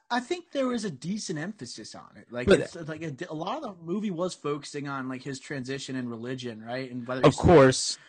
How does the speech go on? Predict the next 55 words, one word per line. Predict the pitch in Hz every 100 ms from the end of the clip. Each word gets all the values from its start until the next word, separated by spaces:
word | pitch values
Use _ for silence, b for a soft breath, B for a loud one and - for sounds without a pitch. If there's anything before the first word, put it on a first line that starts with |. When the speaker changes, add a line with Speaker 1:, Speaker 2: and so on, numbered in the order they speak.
| b _ _ _ _
Speaker 1:
Yeah, | 160 170 127 120
so, | - 175
like, | 165 - _ b b
and | 165
then | 190
that | 185 226 160
also | 180 185
provides | 165 147 139
a |
whole | 135 170 156
different | 143 131 120
theme | 127
we're | 120
talking | 123 113
about | 110
with | 107
faith | - 131 101 - - -
and, | 131
like, | 120
how | 123 127
faith, | - 135 131 127
like, | 127 120 -
impacts | 127 127 123 123 -
what | 123
you | 135
should | 131
be | 135
doing | 120 127
with | 123 123
the |
world | 120 123 120 117 - b b
and | 117
things | 127 127
like | 117 110
that. | 120 113 - b b
But | - 139 135 _ _
I, | 156 180 180 -
I | 165
agree | 196 143 - 143 196 240 254
in |
the | 190 175
aspect | 170 190 - 190
that | 190 - -
he | - 190
maybe | 202 233
didn't | 170 180 151
become | 147 143 - 147
the | 156
character, | 156 151 156 160 160 156
let's | 139 -
say, | 147
as | 139
much | 123 123 131
as | 135 123
a, | 123 117